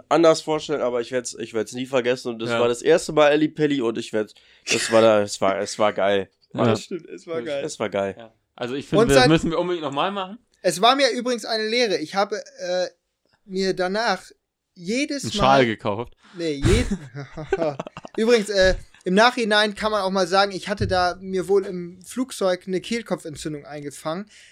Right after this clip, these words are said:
Speaker 2: Dir
Speaker 3: Da hatte
Speaker 2: wurde
Speaker 3: ich
Speaker 2: das, dir wurde das vor dem Abend, wo du getrunken hast, noch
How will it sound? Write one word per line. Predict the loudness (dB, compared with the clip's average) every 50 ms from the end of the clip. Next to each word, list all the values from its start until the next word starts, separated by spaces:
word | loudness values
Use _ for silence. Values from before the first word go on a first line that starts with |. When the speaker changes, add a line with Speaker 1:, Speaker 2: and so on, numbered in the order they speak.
| -20 _ -20 -20 _ _
Speaker 2:
Dir | -6 2 4 4
Speaker 3:
Da | 6
hatte | 8 6
Speaker 2:
wurde | 6 6
Speaker 3:
ich | 6
Speaker 2:
das, | 4 0 0 0 -8 _ _
dir | -4 -4 0
wurde | 2 0 2 4
das | 2 2 2 0 -10 _ _ _
vor | -18 -4 0 4 4 4 4 6
dem | 6 4 4 4
Abend, | 2 2 2 4 2 2 2 0 -4 -6 -6
wo | -6 -4
du | -4 -2 -4 -4 -6
getrunken | -4 -6 -6 -6 -6 -2 0 0 0 0 -4 0 2
hast, | 2 0 0 0 -4
noch | -4 -4 -4